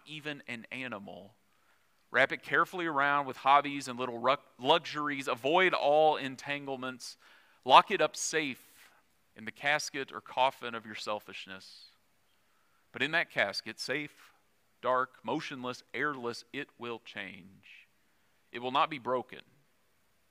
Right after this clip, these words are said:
It will become unbreakable, impenetrable, irredeemable.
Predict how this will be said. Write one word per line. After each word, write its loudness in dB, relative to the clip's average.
It -14
will -14
become -6
unbreakable, -6
impenetrable, -14
irredeemable. -12